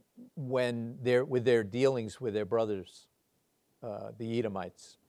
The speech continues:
"As for you, you meant evil against me, but God meant it for good,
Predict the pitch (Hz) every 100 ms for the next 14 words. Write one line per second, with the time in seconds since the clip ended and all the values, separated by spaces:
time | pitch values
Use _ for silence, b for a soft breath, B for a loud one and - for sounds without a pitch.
0 | _ _ _ _ _ _ _ _ _ _
1 | _ _ _ _ _ _ _ _ - 139
2 | 139 156 160 - - 143 135 147 156 160
3 | 156 - _ _ _ _ _ _ _ _
4 | _ 123 156 156 147 131 151 135 131 127
5 | 123 123 127 120 - 101 82 - _ _
6 | _ _ _ _ _ - 101 - 117 117
7 | 110 104 101 101 92 - 87 101 98 82